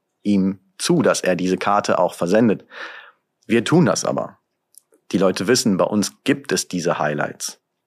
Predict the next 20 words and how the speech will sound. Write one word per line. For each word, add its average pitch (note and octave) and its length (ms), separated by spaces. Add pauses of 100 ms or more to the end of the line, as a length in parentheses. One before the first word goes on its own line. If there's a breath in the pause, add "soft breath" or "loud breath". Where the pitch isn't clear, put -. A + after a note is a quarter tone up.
(120)
Und F#2+ 200
die F#2 40
sind F2 200
echt - 280
und - 160
real. F#2 320
Und - 160
wir F2 60
senden F#2 240
die F2 100
auch D#2+ 120
zu. G2+ 260
Und F2 240
wir F2+ 80
sorgen G2 240
dafür, F#2 220
dass F2 160
die F#2 80
sicher F2+ 280
ankommen. G2+ 380